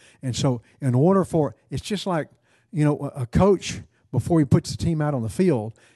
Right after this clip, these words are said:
he, he, he, he puts up on a board the plays he wants to run, offense and defense. And he's demonstrating to them what he wants done,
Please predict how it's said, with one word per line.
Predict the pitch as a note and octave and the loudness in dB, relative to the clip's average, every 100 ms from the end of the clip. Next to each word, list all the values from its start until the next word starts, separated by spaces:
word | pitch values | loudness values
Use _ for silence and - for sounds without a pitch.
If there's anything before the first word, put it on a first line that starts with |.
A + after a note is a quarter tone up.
| - | -10
he, | C#3 C#3 | -8 -6
he, | B2 B2+ - | -4 -4 -4
he, | B2 G#2+ - _ _ _ _ _ _ _ _ _ _ _ - | -6 -8 -10 _ _ _ _ _ _ _ _ _ _ _ -20
he | - B2 | -14 -4
puts | - E3 - | 0 0 0
up | E3 | -2
on | F3 C#3 | -2 -2
a | |
board | A#2+ F#3+ D3 A#2 A2+ _ _ _ | 0 0 0 -2 -8 _ _ _
the | A#2+ | -12
plays | - E3 F#3 F#3 A#2 | -8 -4 -2 0 2
he | B2+ | 0
wants | B2 B2+ - | -2 -8 -8
to | A#2 | -6
run, | A2 G#2 G#2 - _ - | -6 -8 -12 -20 _ -6
offense | C3+ C3+ D3 B2+ | -4 -4 -4 -6
and | B2 A2 | -6 -2
defense. | C#3 - G2+ - | -2 -4 -10 -10
And | A#2+ A2+ _ _ | -10 -10 _ _
he's | - B2+ A2 | -8 -6 0
demonstrating | C#3+ F#3+ G3+ D#3+ D#3+ C#3+ C#3+ | 2 4 2 0 2 2 2
to | A#2+ | 2
them | A#2+ B2+ C3+ | 0 -4 -4
what | A#2+ C3+ | -2 -2
he | E3 | -2
wants | C3+ G#2+ B2 | -4 -8 -10
done, | B2 C#3+ G#2+ G#2 | -10 -8 -8 -12